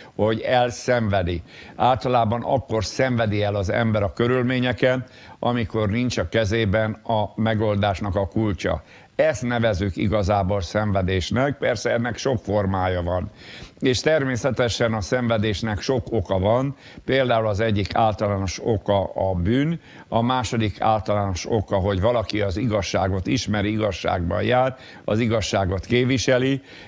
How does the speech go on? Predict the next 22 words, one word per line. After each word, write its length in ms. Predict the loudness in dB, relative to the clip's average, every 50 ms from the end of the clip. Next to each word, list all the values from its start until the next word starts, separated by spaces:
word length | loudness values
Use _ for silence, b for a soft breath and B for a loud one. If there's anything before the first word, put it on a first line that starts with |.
| B -2
és 340 | 0 2 2 2 2 0
az 140 | 0 0 0
igazságnak 840 | 0 2 0 0 0 0 0 2 2 2 2 0 0 0 0 0 -2 -2
az 220 | -2 -2 -2 0
ellenfelei, 920 | 0 2 2 2 2 0 0 -2 -2 0 2 2 2 2 2 2 0 -2 B B B B B _ -4 0
a-, 220 | 2 2 2 2 2
azok, 500 | 0 0 2 2 0 0 -2 -2 -4 -6
ö, 340 | -2 0 0 2 2 2 0 0 -2
ö, 280 | 0 0 2 2 2 0 0
el 180 | 0 0 2 2
akarják 460 | 2 0 0 0 0 2 2 0 0
hallgattatni, 960 | 0 2 2 2 4 2 2 0 0 0 0 0 -2 0 0 -2 -2 -2 -2 B B B B B B
és, 480 | -4 0 0 2 2 2 0 -2 -2 -2
ö, 280 | 0 2 2 2 2 0 -2 -2
és 380 | 0 0 2 2 2 0 -2 -2
ilyen 300 | -2 0 2 2 2 2
módon 480 | 2 2 2 2 2 2 2 2 0 -4 B B B B
fizikai 640 | _ -2 0 0 0 0 -2 0 2 2 2 2 2 0
vagy 240 | 0 -2 -2 -2
más 400 | 0 0 0 0 0 -2 -4 -6 -4
lelki, 680 | 0 2 2 2 2 0 -2 -2 -2 0 0 -2 -4 B B B B B
ö, 300 | -2 0 0 2 0